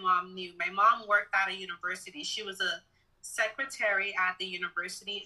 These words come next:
of Saint Martin, because that's where I'm from. I'm from the island of Saint Martin. I'll get more into that later, but my mom, as the secretary,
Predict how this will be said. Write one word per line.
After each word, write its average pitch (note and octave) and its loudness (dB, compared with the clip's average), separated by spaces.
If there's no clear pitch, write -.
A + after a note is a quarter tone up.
of F3+ -4
Saint E3 -6
Martin, E3 0
because G3 -8
that's E3+ 0
where A3 6
I'm C4+ 0
from. G#3 2
I'm G3+ -4
from G3+ -14
the F#3+ -12
island F3+ -8
of - 4
Saint F#3+ -6
Martin. E3+ -2
I'll - 4
get - -4
more A#3 6
into E4+ -2
that B3 4
later, G3+ -2
but F3+ 2
my G3 0
mom, A3+ 6
as G#3 -4
the F#3+ -8
secretary, F3 -4